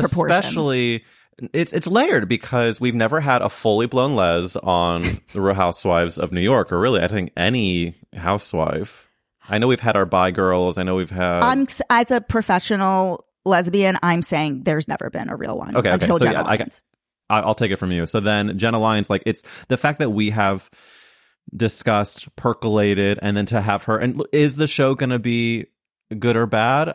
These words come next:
Speaker 2: Honestly, it's already a win that we know she's on it, and will I be watching every week? At least for the first few weeks, but I hope, but Crappy Lake, I, I will be watching every single week.
Speaker 1: Yeah.
Speaker 2: I mean, I, I will be doing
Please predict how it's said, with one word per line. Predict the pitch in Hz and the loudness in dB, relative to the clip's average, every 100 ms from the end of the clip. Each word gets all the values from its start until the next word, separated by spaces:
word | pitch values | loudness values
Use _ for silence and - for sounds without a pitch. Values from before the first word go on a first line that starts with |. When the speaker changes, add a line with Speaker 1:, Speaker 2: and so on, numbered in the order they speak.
| - | 0
Speaker 2:
Honestly, | 139 190 - 190 185 | 0 0 -2 0 0
it's | - 123 | -2 -2
already | - 139 143 | 2 2 2
a | 135 | 2
win | 117 110 110 110 | 2 0 0 0
that | 104 92 | 0 0
we | 98 | 0
know | 101 | 0
she's | 95 98 92 | 0 -4 -2
on | 113 120 123 | 0 0 0
it, | 127 - | -2 -2
and | 101 98 95 98 95 104 | -2 0 0 -2 -6 -10
will | - 107 113 | 0 2 4
I | |
be | 104 | 4
watching | 98 98 113 101 | 2 0 -2 -2
every | 104 | 0
week? | 95 101 131 - | 0 0 -2 -2
At | 113 | 0
least | 156 214 | 0 0
for | - | -2
the | 113 | -2
first | - 107 - | 0 -2 -4
few | - 95 135 | -8 -4 -2
weeks, | 87 90 - | 0 -2 -6
but | - 101 95 101 | -2 0 0 0
I | 107 | -2
hope, | 104 113 - - - | 0 -2 -4 -20 -2
but | 123 120 | -2 0
Crappy | 143 135 101 | -2 0 0
Lake, | 113 90 | 0 0
I, | 80 78 - 92 - | -4 -6 -6 -6 -6
I | 92 | -6
will | 90 101 | -2 -2
be | 87 | -2
watching | 76 76 80 | -4 -6 -4
every | 80 78 78 | -4 -4 -6
single | 80 78 | -6 -6
week. | 78 - | -6 -6
Speaker 1:
Yeah. | - 80 | -6 -6
Speaker 2:
I | 78 | -6
mean, | 78 78 - - - | -6 -8 -10 -16 -14
I, | |
I | 80 | -8
will | 85 82 | -6 -6
be | - | -10
doing | - - | -12 -12